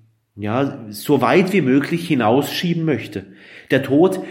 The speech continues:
der soll immer ganz weit weg sein. Dass der Tod in die Geschichte des Handelns Gottes eine Vollendung ist, christlich gesagt. Tod ist Vollendung unseres Lebens. Das bleibt wenig berücksichtigt.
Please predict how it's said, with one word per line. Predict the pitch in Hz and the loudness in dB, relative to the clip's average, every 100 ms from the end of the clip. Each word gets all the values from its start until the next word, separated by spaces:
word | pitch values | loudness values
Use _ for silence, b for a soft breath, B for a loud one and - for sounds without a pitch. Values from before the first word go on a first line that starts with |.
| B - | B -4
der | 151 | -2
soll | 147 147 | 0 0
immer | 190 190 | 2 0
ganz | - 151 196 - 156 | 2 2 2 0 -2
weit | 131 147 147 | 0 -2 0
weg | 120 113 | -4 -4
sein. | - 127 95 80 - _ _ _ _ _ _ _ _ _ _ | -6 -6 -6 -10 -16 _ _ _ _ _ _ _ _ _ _
Dass | - 135 135 | -2 -2 0
der | 151 | 0
Tod | 135 165 214 | 2 2 2
in | 185 | 0
die | 135 131 | 0 0
Geschichte | 131 - 208 - 180 | 0 0 -2 0 0
des | 156 - | 0 -2
Handelns | 143 170 175 160 - | -4 -2 -2 -2 -4
Gottes | 147 156 202 196 - - b b b b b _ | -2 -2 -2 -4 -8 -14 b b b b b _
eine | 131 131 | -2 -2
Vollendung | 131 131 120 120 117 139 185 202 190 | -2 0 0 0 -4 -2 0 0 0
ist, | 190 120 - - - | -4 -6 -6 -12 -18
christlich | - 101 - 147 143 | -14 -12 -6 -6 -6
gesagt. | 143 135 135 120 110 - - _ _ _ _ _ _ _ | -6 -6 -4 -6 -10 -20 -20 _ _ _ _ _ _ _
Tod | - 113 135 | -4 -2 -2
ist | - - - | -4 -10 -6
Vollendung | 110 101 98 131 160 151 107 | -6 -4 -6 -6 -2 -2 -4
unseres | 104 110 117 110 - | -8 -10 -10 -10 -8
Lebens. | 117 107 107 95 - - b b b | -4 -4 -6 -12 -16 -20 b b b
Das | - 117 - | -8 -6 -6
bleibt | - 127 127 - 107 | -4 -4 -4 -6 -2
wenig | 110 139 160 160 | 0 0 -4 -4
berücksichtigt. | 147 139 131 - 127 - - 92 - | -4 -4 -8 -6 -8 -8 -14 -14 -18